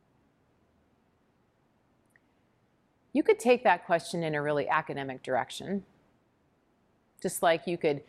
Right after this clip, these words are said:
think about Christ the King as an image or an idea or sort of general concept. But that's, that's not how the story goes.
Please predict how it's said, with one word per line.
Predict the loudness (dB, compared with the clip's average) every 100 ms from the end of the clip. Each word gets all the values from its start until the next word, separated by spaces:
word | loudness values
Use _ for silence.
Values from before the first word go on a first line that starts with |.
| -20 _ _ -2
think | 2 6
about | 8 6 4
Christ | 2 2 2 -4
the | -6
King | -4 -2 -2 -2 -4
as | -2
an | -4 -4
image | -4 -2 -2 -4 -4
or | -2 -2
an | -4
idea | -6 -8 -2 0 2 2 2
or | -2 -6 -12 _ _ _
sort | -6 -4
of | -4 -2
general | -2 -2 -6 -8
concept. | -6 -8 -4 -8 -8 _ -20 _ _ _ _ _ _ _ _ _ _ _ _ _ _ _
But | -4
that's, | -4 -4 -6 -12 -14 _ _ _ _ _ _ _ _ _
that's | -6 0
not | 0 0
how | 0
the | 0 -2
story | -8 -4 -2 0 -2
goes. | -6 -10 -10 -14 -18